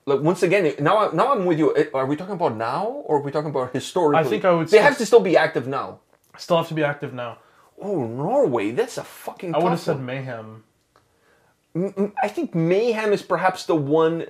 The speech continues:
Speaker 1: that most
Speaker 2: It's a very
Speaker 1: people would
Speaker 2: obvious pick.
Speaker 1: They're still around.
Speaker 2: Exactly.
Speaker 1: I mean, they, they just released an E P. They're working on an, on another full-length album. Uh, so it's not like you're, you're bringing a,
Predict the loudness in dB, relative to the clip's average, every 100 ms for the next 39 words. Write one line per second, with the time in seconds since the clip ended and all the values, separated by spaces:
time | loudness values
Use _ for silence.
0 | -2 2 4 4 2 4 4 6 8 8
1 | 6 0 -6 -10 -12 2 2 6 8 10
2 | 8 6 2 0 -2 0 6 6 6 2
3 | 2 2 0 -2 -2 -4 -2 -2 -2 -2
4 | -4 -4 -2 2 4 4 0 -4 -4 -4
5 | -6 -4 -4 -6 -4 -2 -2 -2 0 2
6 | 0 -6 -14 -20 -16 0 4 6 4 2
7 | 2 10 10 10 6 4 4 4 4 4
8 | 4 2 0 0 0 -2 0 -2